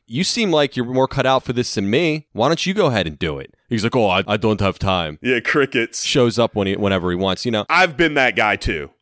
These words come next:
Speaker 2: And I've actually gone and had meetings with coaches. Look, I coached your teams. I've been coaching. I've been playing. And I'm paying a good amount of money for my daughter to be on these club teams. So, yeah, I'm the customer, okay? So if that situation is gonna happen, I've gone up to a coach and been like, "Look,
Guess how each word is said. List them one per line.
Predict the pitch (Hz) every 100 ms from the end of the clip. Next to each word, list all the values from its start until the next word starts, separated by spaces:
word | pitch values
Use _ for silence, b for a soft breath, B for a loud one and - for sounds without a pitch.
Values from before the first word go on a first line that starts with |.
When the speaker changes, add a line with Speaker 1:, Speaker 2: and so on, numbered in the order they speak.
| _
Speaker 2:
And | 147
I've | 160 196
actually | 160 - 156 131
gone | 120 143 143
and | 127
had | 139 127 117
meetings | 147 135 120 107
with | -
coaches. | 147 123 113 92
Look, | 147 -
I | 175 185
coached | 240 202 -
your | 202
teams. | 214 220 196 156
I've |
been | 151 147
coaching. | - 180 170 160
I've | 135
been | 131
playing. | - 165 160 156 B B B
And | 175 180 -
I'm | 294
paying | 285 339 226
a |
good | 170 214 202
amount | 202 220 208
of |
money | 196 240
for | - 190
my | 165
daughter | 160 160 160
to |
be | 160 170
on | 170
these | 175 -
club | 247 254
teams. | 320 131 98 - B B B B
So, | -
yeah, | 294 302 196 117 B B
I'm | 220 277 254
the | 240
customer, | - 269 - 135 82 73 _ -
okay? | 147 185 165 233 b b
So | - 208 175
if | 170 160
that | 247 -
situation | 285 - 226 226 202
is | 165
gonna | 185 170
happen, | 160 - 127
I've | 208
gone | 220 180
up | 165
to | 175 156
a |
coach | 180 160
and | 160
been | 147
like, | 143 123
"Look, | 135 143